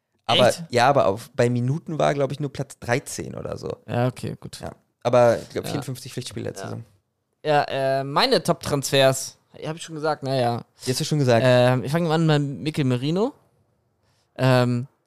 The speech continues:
Speaker 2: find ich, also, ich glaube, wird der Mannschaft relativ, äh, gut tun.
Speaker 1: Kann ich mir auch vorstellen, wobei ich erst war ich so, braucht Arsenal den? Und dann hab ich genau hingeguckt, ja, das g-, gibt schon Sinn.
Speaker 2: So,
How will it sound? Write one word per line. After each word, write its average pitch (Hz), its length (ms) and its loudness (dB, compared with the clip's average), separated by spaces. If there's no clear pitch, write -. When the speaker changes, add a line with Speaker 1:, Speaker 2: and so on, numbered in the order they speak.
Speaker 2:
find 160 200 0
ich, - 180 -6
also, 143 360 4
ich 139 120 -8
glaube, 147 380 2
wird 143 140 0
der 131 100 2
Mannschaft 196 800 -2
relativ, 208 520 -6
äh, 120 180 -8
gut 214 300 -10
tun. 247 300 -4
Speaker 1:
Kann 139 160 -2
ich 139 120 -8
mir 117 100 2
auch - 60 0
vorstellen, 165 260 -2
wobei 135 140 4
ich 135 180 -2
erst 143 340 0
war 143 160 2
ich 147 120 -4
so, 151 240 -2
braucht 117 400 0
Arsenal 180 420 2
den? 202 380 -2
Und - 180 -4
dann - 80 2
hab 156 80 0
ich - 100 -10
genau 131 160 2
hingeguckt, 165 400 -2
ja, 131 340 2
das - 260 -8
g-, - 140 -2
gibt 139 260 -10
schon 151 180 -6
Sinn. 104 280 -6
Speaker 2:
So, 190 380 -2